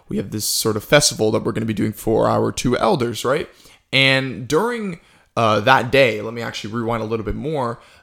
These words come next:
The guy, their sort of tourist guide warns them sort of how the hierarchy of this cult works. They say, uh,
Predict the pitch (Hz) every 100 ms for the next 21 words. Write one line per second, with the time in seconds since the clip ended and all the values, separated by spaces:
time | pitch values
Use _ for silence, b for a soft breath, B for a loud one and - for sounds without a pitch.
0 | - 117 104 135 135 - 123 131 - 151
1 | 131 - - 180 156 120 120 113 107 117
2 | 147 143 117 113 110 127 107 - 110 113
3 | 110 107 - 127 143 123 110 120 110 117
4 | 101 104 101 113 - - - - 120 104
5 | 113 147 110 - - 117 - 123 113 110
6 | 113 -